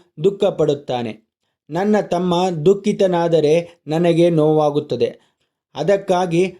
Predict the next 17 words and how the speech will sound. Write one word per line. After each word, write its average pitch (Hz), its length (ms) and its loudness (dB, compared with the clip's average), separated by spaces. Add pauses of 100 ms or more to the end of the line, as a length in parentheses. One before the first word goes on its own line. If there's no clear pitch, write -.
(140)
ಆ 180 180 -4
ಮುಳ್ಳುಗಳನ್ನ 170 760 2
ತೆಗೆಯಲು 165 580 2
ಕೇಳಿದೆ" 151 440 2
ಎಂದು 170 600 2
ಹೇಳುತ್ತಾರೆ. 135 920 -2 (360)
ಈ 220 180 2
ಮಾತನ್ನ 185 520 0 (240)
ಕೇಳಿದ 170 320 2
ವನದೇವಿ 160 920 2 (320)
ಪ್ರಸನ್ನಳಾಗಿ 170 1040 0 (260)
ಆಶೀರ್ವಾದವನ್ನ 170 1080 2 (400)
ಮಾಡುತ್ತಾರೆ. 127 800 -4 (720)
ಈ 220 200 0
ಸಣ್ಣ 190 360 0
ಕಥೆಯ 180 400 0
ಮೂಲಕ 160 460 0